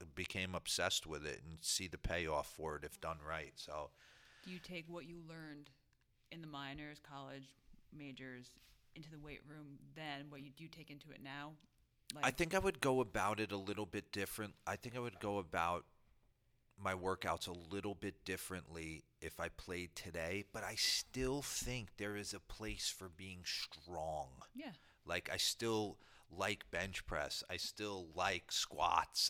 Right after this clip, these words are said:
Speaker 1: I still like, I still like those things, the, the, the big movements. I think you can incorporate, you know, all the muscle pliability and the fast twitch stuff.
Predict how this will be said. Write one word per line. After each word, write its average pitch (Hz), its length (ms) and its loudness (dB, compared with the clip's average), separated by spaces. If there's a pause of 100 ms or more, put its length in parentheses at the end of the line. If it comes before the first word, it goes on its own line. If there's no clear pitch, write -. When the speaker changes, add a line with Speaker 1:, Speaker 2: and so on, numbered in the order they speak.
(100)
Speaker 1:
I 87 80 2
still 98 500 0
like, 90 380 6
I 90 120 6
still 110 460 2
like 87 300 2
those 76 380 -6
things, - 360 -10
the, 78 60 -10
the, 76 320 -12
the 87 80 -8
big 90 340 -2
movements. 76 500 -4
I 87 60 -2
think 101 260 -8
you 95 120 -10
can 92 140 -8
incorporate, 92 760 -4 (1600)
you 101 80 -4
know, 85 260 6
all 95 240 10
the 90 120 4
muscle 90 340 6
pliability 87 840 4
and 80 140 -2
the 78 60 0
fast 82 400 0
twitch - 300 0
stuff. - 360 2